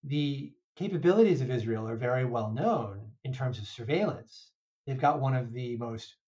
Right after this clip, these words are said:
well-regarded intelligence establishments, government intelligence in the world. Attackers may have planned what we saw recently,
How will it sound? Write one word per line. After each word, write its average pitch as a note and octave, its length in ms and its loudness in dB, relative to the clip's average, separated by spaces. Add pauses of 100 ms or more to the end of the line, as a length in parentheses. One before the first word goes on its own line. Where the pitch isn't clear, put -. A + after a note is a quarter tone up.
well-regarded C3 1000 0 (340)
intelligence C3 920 -6 (640)
establishments, A#2+ 1000 -8 (220)
government F3 420 -2 (140)
intelligence C3+ 680 -2 (420)
in D#3 100 0
the C#3+ 100 0
world. G3 480 0 (840)
Attackers G#3 480 -2
may E3+ 160 2
have E3 240 0
planned D#3+ 540 2 (920)
what D#3+ 140 -6
we C3+ 80 -4
saw D3 160 0
recently, C#3+ 760 -2